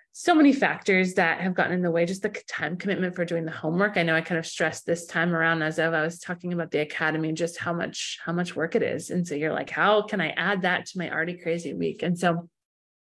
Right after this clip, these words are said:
I'm just really excited to share this with you. Like, I have never, I, I said it on the description, but I've never been more excited about something in this business. Like, I, um, yeah,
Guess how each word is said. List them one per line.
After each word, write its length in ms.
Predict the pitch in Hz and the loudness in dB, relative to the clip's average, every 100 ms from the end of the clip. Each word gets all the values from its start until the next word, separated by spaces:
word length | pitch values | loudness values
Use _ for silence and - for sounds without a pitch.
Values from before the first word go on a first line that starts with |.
| _ - | _ 0
I'm 100 | 220 | 2
just 180 | 262 196 | 2 -2
really 500 | 190 185 190 196 196 196 - _ _ | 0 2 6 6 4 -2 -18 _ _
excited 800 | 202 196 - 196 180 170 170 170 | -4 -4 0 2 4 4 4 0
to 520 | - 180 165 165 165 - | -6 -4 0 2 2 0
share 340 | - 180 160 | -2 0 2
this 200 | 170 170 | 2 0
with 200 | 147 143 | -6 -6
you. 220 | 147 147 | -4 -2
Like, 240 | 139 143 - | 0 -2 0
I 100 | 180 | 0
have 140 | 165 | 0
never, 500 | 165 170 170 170 170 | 0 0 2 4 4
I, 260 | 156 139 170 | 2 -2 -4
I 40 | |
said 240 | - 147 | -4 -2
it 220 | 143 - - | 0 -2 -2
on 200 | 165 143 | -4 -2
the 320 | 143 - - - | 0 0 0 -2
description, 640 | 185 - - 170 - 143 | -6 -2 -2 -2 -4 -2
but 100 | 160 | 0
I've 160 | 165 160 | 0 0
never 560 | 165 170 196 226 262 233 | 0 2 4 4 4 4
been 400 | 196 190 190 190 - _ _ _ _ _ - | 6 6 4 0 -8 _ _ _ _ _ -2
more 200 | 190 226 | 2 2
excited 500 | 247 - 156 247 277 | 2 0 4 6 6
about 320 | 226 220 - | 4 2 2
something 720 | 208 196 196 214 208 208 208 | -2 -2 -2 -2 0 0 -2
in 340 | - 208 190 | -2 0 0
this 140 | 190 190 | 0 0
business. 480 | 226 240 - - | 0 0 -4 -6
Like, 200 | 190 175 - | -4 -4 -2
I, 480 | 180 180 175 175 175 | 0 2 2 2 2
um, 680 | 185 175 160 147 143 135 - _ _ _ _ _ _ - | 0 -2 -2 -4 -6 -8 -12 _ _ _ _ _ _ 2
yeah, 220 | 202 | 4